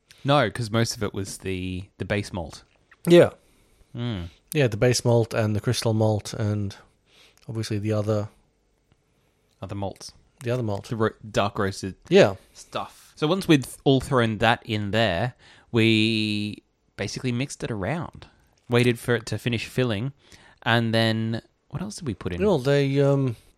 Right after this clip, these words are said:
Speaker 2: I s-,
Speaker 1: That,
Speaker 2: they,
Speaker 1: oh, that
Speaker 2: so they, they, it was mixed for, for quite some time, and,
Speaker 1: Mm.
Speaker 2: um, not just mixed by an internal mixer in the mash tun, but also literally mashed down with a large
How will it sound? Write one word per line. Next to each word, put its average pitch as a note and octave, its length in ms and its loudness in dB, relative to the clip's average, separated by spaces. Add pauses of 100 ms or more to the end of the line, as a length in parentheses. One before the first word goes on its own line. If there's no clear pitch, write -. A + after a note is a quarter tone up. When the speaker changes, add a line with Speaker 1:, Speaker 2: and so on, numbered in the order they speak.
Speaker 2:
I E3 120 0
s-, C#3 160 0
Speaker 1:
That, - 40 -14
Speaker 2:
they, C#3+ 400 4
Speaker 1:
oh, - 80 -20
that D#3 120 0
Speaker 2:
so D#3 120 6
they, D3 260 6
they, E3+ 260 0
it F3 200 0
was D#3 160 2
mixed C#3 480 2
for, B2 640 2
for - 140 -12
quite C3 280 0
some A#2+ 200 -4
time, B2+ 460 -4
and, A#2+ 400 -4
Speaker 1:
Mm. C3 100 0
Speaker 2:
um, B2 200 -2 (240)
not E3 100 -4
just E3 200 -4
mixed - 300 -2
by C#3 160 4
an C3 100 2
internal C3 420 -2
mixer B2+ 360 -4
in A#2 80 -2
the A#2 60 -4
mash B2+ 260 -4
tun, A2 220 -4
but A#2 80 -6
also B2 520 2 (460)
literally C#3 380 2
mashed B2 560 0
down C3 380 4
with A2+ 160 -2
a A#2 160 2
large A#2 580 0